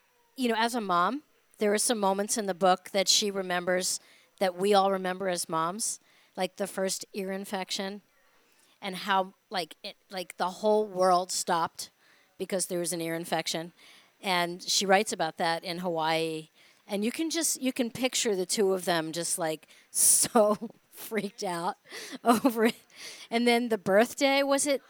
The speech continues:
um, Sasha? When they were on the campaign trail? Was it Malia, her tenth birthday?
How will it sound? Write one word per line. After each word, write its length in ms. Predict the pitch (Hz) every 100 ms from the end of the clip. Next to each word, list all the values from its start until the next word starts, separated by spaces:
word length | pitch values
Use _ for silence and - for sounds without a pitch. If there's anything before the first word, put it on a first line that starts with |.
| -
um, 340 | 220 214 208
Sasha? 840 | - - 208 247 302 359 370 381 - _ _ _ - _ _ -
When 220 | 240 226
they 80 | 233
were 80 |
on 100 | 233
the 80 | 220
campaign 480 | - 240 240 254 240
trail? 580 | 240 240 240 240 247 254 _ _ _ _ _ _ _
Was 180 | 254 254
it 80 | 262
Malia, 440 | 240 233 226 254
her 120 | 254 220
tenth 320 | 240 240 240
birthday? 560 | 240 240 262 254 262